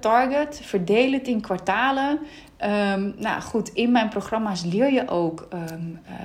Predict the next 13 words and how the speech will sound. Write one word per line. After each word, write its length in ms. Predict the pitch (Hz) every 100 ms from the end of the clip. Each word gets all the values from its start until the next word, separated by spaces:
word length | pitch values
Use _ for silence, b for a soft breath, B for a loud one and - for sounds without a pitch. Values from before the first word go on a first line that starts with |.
| - 165
welke 280 | 202 240
percentages 760 | 247 214 196 175 175 170 160 -
handig 460 | 160 226 269 254 -
zijn, 380 | 233 214 220 214 B B B
waarom 800 | 170 180 180 180 190 202 240 294
dat 240 | 269 254
ook 200 | - 220
handig 400 | 208 208 208 202
is. 180 | 202 190
We 100 | 165
gaan 480 | 165 - 202 240 320
ervoor 260 | 294 262 220
zorgen 560 | - 202 190 190 185